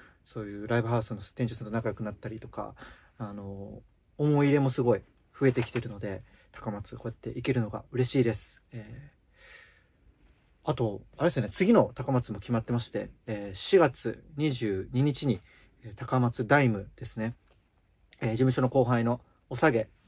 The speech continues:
と泣き言っていうバンドと一緒に、えー、行きますので、えー、さぬきロックで見ていただいて、もしいいなって思ってもらったら、そちらの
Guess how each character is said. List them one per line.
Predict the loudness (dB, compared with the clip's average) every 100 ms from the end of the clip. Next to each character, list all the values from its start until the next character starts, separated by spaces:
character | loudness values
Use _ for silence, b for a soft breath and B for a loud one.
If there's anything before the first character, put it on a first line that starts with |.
| -8
と |
泣 | -4 0
き | 2
言 |
っ | 4 2
て | 4
い |
う | 2
バ | 4
ン |
ド | 2
と | 0 -4 B B
一 | -4
緒 | -2 0
に、 | 0 -4 b b -14
え | -12 -10 -12 -16 -18
ー、 |
行 | -6
き | -2
ま | -2
す | -2
の | -4
で、 | -6 -8 -10 _ _ _ _ -14
え | -14 -14
ー、 | -4
さ | 0
ぬ | 0
き | 0
ロ |
ッ | -2
ク | -4
で | -8 -8 _ _ _
見 | -4
て | 2
い | 4
た | 8
だ | 8
い | 8
て、 | 6 4 2 _
も | -10 -8
し | -8 -12 -4
い | 2
い | 4
な | 2
っ | 2
て | 0
思 | 0
っ |
て | 0
も | -4
ら | -2
っ |
た | -6
ら、 |
そ | -8
ち | -6
ら | -6
の | -6